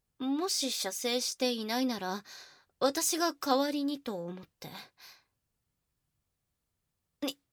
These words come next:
二発？二発も。そうか。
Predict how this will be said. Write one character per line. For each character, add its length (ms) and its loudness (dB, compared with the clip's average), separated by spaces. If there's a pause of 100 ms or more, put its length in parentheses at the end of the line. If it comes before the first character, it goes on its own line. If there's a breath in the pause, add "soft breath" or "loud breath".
(220)
二 260 6
発？ 340 8 (1200 loud breath)
二 120 -6
発 260 -8
も。 140 -8 (840 loud breath)
そ 300 -8
う 60 -10
か。 180 -12